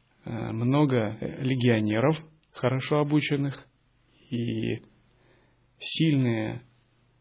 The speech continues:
конница, то в двадцать первом веке можно победить, если у тебя сильные технологии, сильная дипломатия, то, возможно,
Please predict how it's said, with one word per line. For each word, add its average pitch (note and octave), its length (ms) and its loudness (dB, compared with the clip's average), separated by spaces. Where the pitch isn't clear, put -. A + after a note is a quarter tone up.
конница, D3 640 4
то A#2+ 600 6
в C3+ 60 -4
двадцать D3 400 6
первом C3+ 340 4
веке B2+ 300 0
можно B2 340 0
победить, B2 460 -2
если B2+ 220 0
у B2 40 2
тебя B2+ 260 0
сильные B2 540 0
технологии, D3 920 2
сильная B2+ 720 -2
дипломатия, C#3+ 840 2
то, D3 120 0
возможно, C#3 880 2